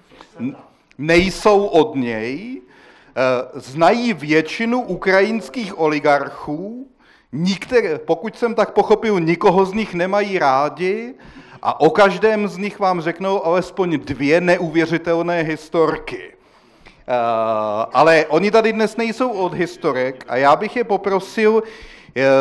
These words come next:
jestli by začali tím, kdo jsou, a systémem, popisem systému, který dnes vládne na Ukrajině, protože i účelem jejich hnutí není dojednat mír,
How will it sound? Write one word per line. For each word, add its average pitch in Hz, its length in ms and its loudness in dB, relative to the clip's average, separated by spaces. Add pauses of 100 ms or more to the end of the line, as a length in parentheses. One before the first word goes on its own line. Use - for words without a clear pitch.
(100)
jestli 156 400 -2
by 226 120 -4
začali 226 560 0 (280)
tím, 233 340 -2
kdo 214 220 4
jsou, 180 840 -2 (120)
a 117 300 0
systémem, 180 1120 -2 (160)
popisem 190 840 0
systému, 208 880 -4
který 147 400 -6
dnes 135 720 -2 (260)
vládne 156 380 6
na 202 120 4
Ukrajině, 147 580 -2
protože 185 480 -2 (420)
i 147 180 -2
účelem 220 580 2
jejich 202 280 4
hnutí 202 380 -4
není 214 260 0
dojednat 202 460 4
mír, 208 420 -6